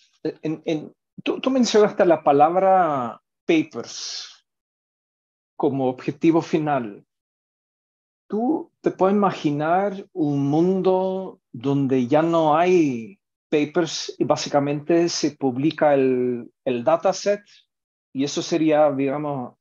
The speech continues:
la publicación final.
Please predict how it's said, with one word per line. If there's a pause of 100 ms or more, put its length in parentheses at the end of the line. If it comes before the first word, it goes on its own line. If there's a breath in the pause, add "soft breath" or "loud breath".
la
publicación (1200)
final.